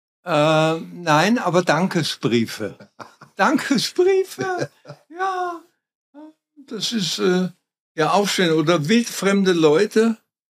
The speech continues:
sprechen mich an und sagen, "Ich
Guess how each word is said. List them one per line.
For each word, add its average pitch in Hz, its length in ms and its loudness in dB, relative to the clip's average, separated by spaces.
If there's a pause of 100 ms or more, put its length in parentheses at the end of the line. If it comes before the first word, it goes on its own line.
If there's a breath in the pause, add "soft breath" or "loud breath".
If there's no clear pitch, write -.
(180)
sprechen 190 540 0
mich 185 300 -2
an 190 220 -2
und 196 180 -6
sagen, 185 380 -6 (380)
"Ich - 180 -20